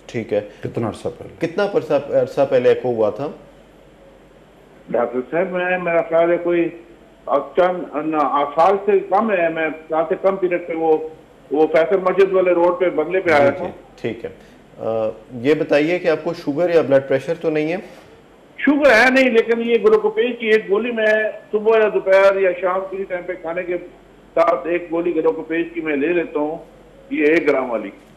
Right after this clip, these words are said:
Speaker 1: ठीक है। ब्लड प्रेशर ठीक रहता है आपका?
Speaker 3: ब्लड प्रेशर मेरा तकरीबन लो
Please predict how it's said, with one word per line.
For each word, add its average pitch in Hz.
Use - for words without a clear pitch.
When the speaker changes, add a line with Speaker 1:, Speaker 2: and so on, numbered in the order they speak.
Speaker 1:
ठीक 101
है। 90
ब्लड 143
प्रेशर 160
ठीक 170
रहता 180
है 170
आपका? 175
Speaker 3:
ब्लड 208
प्रेशर 262
मेरा 226
तकरीबन 247
लो 247